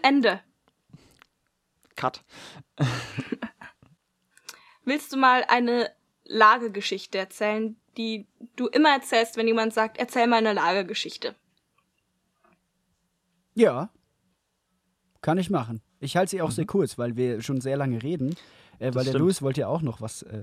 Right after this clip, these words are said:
Speaker 3: äh, fragen. Deswegen, ähm, <clears throat> eine meiner liebsten Lagergeschichten. Ähm, wo fange ich an? <laughs> Nein. Äh, Mailager zweitausendacht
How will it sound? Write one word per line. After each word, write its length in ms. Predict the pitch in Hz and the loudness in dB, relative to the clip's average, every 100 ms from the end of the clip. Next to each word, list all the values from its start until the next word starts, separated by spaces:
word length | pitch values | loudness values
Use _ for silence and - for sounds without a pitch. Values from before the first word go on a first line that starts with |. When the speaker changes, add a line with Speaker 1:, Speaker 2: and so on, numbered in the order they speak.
| 113 | -12
Speaker 3:
äh, 40 | 107 | -16
fragen. 400 | - 104 120 151 | -12 -12 -10 -12
Deswegen, 320 | 139 131 123 - - - - | -12 -8 -8 -8 -20 -20 -8
ähm, 480 | 151 151 147 143 143 - | 2 4 6 4 0 0
<clears throat> 480 | 254 - 233 185 160 | 0 4 6 6 4
eine 180 | 190 233 | 4 6
meiner 240 | 202 190 | 6 6
liebsten 400 | 180 254 - 196 | 4 2 0 0
Lagergeschichten. 840 | 160 160 170 120 117 120 - 139 165 _ - - _ _ _ _ _ _ _ _ _ _ _ - - | 4 4 4 2 -4 -8 -8 -8 -10 _ -20 -20 _ _ _ _ _ _ _ _ _ _ _ -20 -8
Ähm, 840 | 143 139 135 139 139 139 143 139 135 _ _ _ _ _ _ _ _ _ _ _ _ _ _ _ _ _ - - - | -2 0 0 -2 -2 -2 -2 -4 -8 _ _ _ _ _ _ _ _ _ _ _ _ _ _ _ _ _ -10 -10 -8
wo 80 | 139 | -10
fange 240 | 131 120 | -8 -8
ich 160 | 120 110 | -10 -10
an? 220 | 107 104 - - - - | -10 -12 -16 -20 -18 -14
<laughs> 420 | - - - - | -14 -16 -20 -14
Nein. 320 | 117 104 104 - - - - - | -8 -6 -6 -10 -18 -20 -18 0
Äh, 320 | 139 147 151 | 4 6 6
Mailager 840 | 147 156 220 240 196 185 185 175 | 6 6 6 6 6 6 6 2
zweitausendacht 2250 | 170 165 165 165 165 156 147 147 160 156 139 - _ _ _ _ 123 131 95 78 67 - - | 2 0 2 2 2 2 -2 -2 -2 -2 -4 -12 _ _ _ _ -6 -4 -4 -6 -8 -14 -18